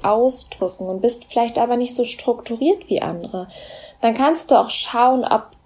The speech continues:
dir vielleicht dabei jemand helfen kann, dass du einfach mehr Strukturen an den Alltag bekommst. Vielleicht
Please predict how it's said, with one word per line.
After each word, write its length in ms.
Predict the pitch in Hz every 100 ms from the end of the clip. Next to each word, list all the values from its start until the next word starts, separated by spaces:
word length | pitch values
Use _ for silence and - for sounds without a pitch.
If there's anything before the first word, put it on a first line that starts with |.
| _ -
dir 140 | 247 240
vielleicht 360 | - 220 220
dabei 220 | 226 220 233
jemand 400 | 226 233 226 240
helfen 340 | 285 285 285
kann, 320 | - 175 180
dass 200 | 180 -
du 100 | 240
einfach 340 | 247 220 220 233
mehr 140 | 214
Strukturen 640 | 214 - 226 - 294 294
an 80 | 226
den 80 | -
Alltag 420 | 143 185 208 185
bekommst. 480 | 185 - 196 190 -
Vielleicht 300 | - 226